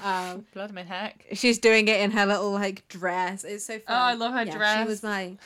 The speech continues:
Speaker 2: <laughs>
Speaker 1: she was my peak for sure. I love her, and I loved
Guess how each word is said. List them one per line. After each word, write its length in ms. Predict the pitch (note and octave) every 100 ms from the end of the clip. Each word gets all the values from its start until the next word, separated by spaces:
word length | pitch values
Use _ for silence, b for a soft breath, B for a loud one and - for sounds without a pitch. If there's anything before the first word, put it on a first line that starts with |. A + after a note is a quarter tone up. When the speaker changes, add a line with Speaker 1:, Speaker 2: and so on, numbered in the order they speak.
| -
Speaker 2:
<laughs> 520 | E4 D#4 C#4+ - _
Speaker 1:
she 180 | - C#4+
was 140 | C#4 C4
my 120 | B3+
peak 280 | B3+ B3 -
for 100 | A#3
sure. 280 | - G3+
I 180 | F#3+ F3
love 220 | G3 G3+
her, 80 | F#3 F3 F3
and 80 | F#3
I 100 | F3+
loved 380 | F#3 F#3 -